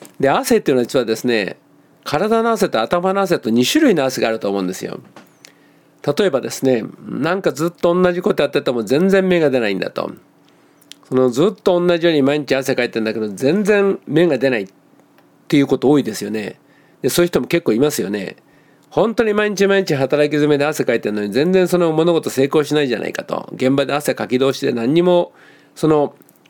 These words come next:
未来が進んでないっていう人やっぱいますよね。でも中にはですね、同じように現場でそうやって汗かきながら、次第次第に人生変えていく人がいるんですね。<clears throat> あの、なんか仕事の内容を変えてみたり、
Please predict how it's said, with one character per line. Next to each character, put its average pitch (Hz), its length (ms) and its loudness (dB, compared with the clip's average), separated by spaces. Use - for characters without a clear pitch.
未 160 140 4
来 139 180 0
が 107 80 -10
進 - 180 -2
ん - 40 2
で 143 60 2
な 147 100 2
い 131 40 2
っ 127 60 -4
て - 180 -6
い 120 40 -2
う - 20 -4
人 - 120 -4
や 113 60 2
っ - 40 -6
ぱ 117 80 2
い 123 100 4
ま 139 100 2
す 113 120 -6
よ 98 80 -6
ね。 104 160 -8
で 180 100 2
も 151 80 2
中 190 220 -2
に 120 100 -8
は 98 80 -12
で - 80 -10
す - 100 -6
ね、 123 240 -4
同 135 80 0
じ 226 120 -4
よ 269 100 2
う 262 40 2
に 143 80 4
現 127 260 2
場 135 100 0
で 131 340 -2
そ - 140 0
う 147 40 4
や 143 120 4
っ 139 60 -10
て 135 440 -2
汗 156 200 -2
か 120 140 -2
き 139 140 -2
な 139 100 0
が 120 120 -6
ら、 113 280 -8
次 - 160 -4
第 208 180 2
次 208 120 0
第 202 160 4
に 175 40 -4
人 190 160 2
生 131 180 0
変 143 120 2
え 156 40 0
て 175 100 0
い - 20 -8
く 170 100 2
人 160 140 0
が 123 80 -2
い 101 60 -2
る 98 80 -10
ん 98 40 -10
で - 80 -10
す - 80 -14
ね。 151 160 0
<clears throat> - 100 2
あ 131 120 0
の、 117 600 2
な 160 140 0
ん 151 40 -6
か 143 100 -2
仕 - 140 -2
事 147 220 2
の 147 80 2
内 143 240 2
容 139 120 4
を 131 80 -2
変 143 120 0
え 143 40 -2
て 147 120 2
み 143 100 2
た 123 120 0
り、 110 320 -2